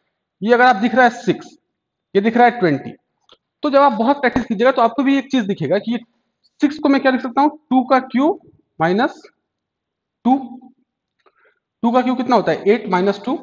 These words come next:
सिक्स। ये क्या है, वन का क्यूब माइनस वन। ये क्या थ्री का क्यूब माइनस थ्री है, नहीं है, थ्री का क्यूब होता है ट्वेंटी सेवन माइनस थ्री का, देखिए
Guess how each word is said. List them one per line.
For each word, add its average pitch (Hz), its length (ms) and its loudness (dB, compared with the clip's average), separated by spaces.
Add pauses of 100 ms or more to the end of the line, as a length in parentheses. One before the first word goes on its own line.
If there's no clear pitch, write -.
(120)
सिक्स। - 320 -12 (440)
ये 214 80 -2
क्या 240 160 0
है, 262 120 2
वन 196 260 2
का 220 140 0
क्यूब 233 400 -6 (180)
माइनस 185 360 -4
वन। 202 200 -6 (680)
ये 196 100 2
क्या 233 240 0
थ्री 220 260 -2
का 254 140 2
क्यूब 247 440 -6 (500)
माइनस 196 380 -2 (800)
थ्री 247 160 -2 (640)
है, 202 260 0 (200)
नहीं 185 180 0
है, 208 100 -2
थ्री 208 180 -4
का 226 100 0
क्यूब 226 180 -2
होता 220 220 2
है 277 120 2 (440)
ट्वेंटी 185 260 2
सेवन 240 260 -2
माइनस 196 280 0 (140)
थ्री 262 120 -2
का, 269 160 2 (1800)
देखिए 151 240 -8